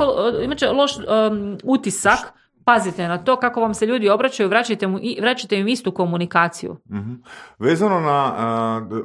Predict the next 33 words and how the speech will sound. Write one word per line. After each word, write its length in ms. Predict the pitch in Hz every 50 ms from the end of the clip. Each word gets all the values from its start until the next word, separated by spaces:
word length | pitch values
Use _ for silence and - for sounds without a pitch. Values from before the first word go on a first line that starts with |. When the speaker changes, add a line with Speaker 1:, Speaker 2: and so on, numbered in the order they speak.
| - 110 -
Speaker 3:
taj 100 | 143 127 123
upit 320 | 117 110 113 101 - -
koji 160 | - 90 85
dolazi, 420 | 80 76 - 226 220 - - - -
Speaker 2:
Mhm. 80 | 76 -
Speaker 3:
ima 180 | 117 156 208 247
li 200 | 277 226 - -
tu 120 | 180 170
nekih 300 | 160 147 147 147 - - -
pravila 440 | - 110 104 104 110 110 101 90 85
u 120 | - 82
smislu 460 | - - 101 98 95 - - 98 - -
ako 240 | 82 85 - 95 87
dolazi 440 | 87 87 90 95 98 95 87 95 85
mailom, 440 | 82 85 90 92 95 92 87 85
odgovaraš 580 | 78 78 73 76 78 80 85 85 87 82 - -
mailom 440 | 85 82 85 85 82 82 82 78 76
ili 360 | 76 76 76 78 76 78 78 -
je 200 | 82 80 80 78 - - _ _ _ -
totalno 520 | - 127 127 127 123 123 110 95 90 90
ono 180 | 95 92 87 85
svejedno? 680 | 87 - 90 82 78 73 69 67 57 57 57 - - _ _ - - - -
Recimo, 280 | 117 120 120 123 127 127
ja 40 |
sam 100 | 127 143
se 180 | 123 123 120 120
prije 180 | 120 123 117 -
dosta 280 | 110 107 107 - -
držao 300 | 107 101 90 95 92 85
bra-, 260 | 80 87 90 87 95
da 220 | 87 90 87 82 82
je 220 | 85 87 87 85 95
unutar 380 | 104 107 107 98 85 - 85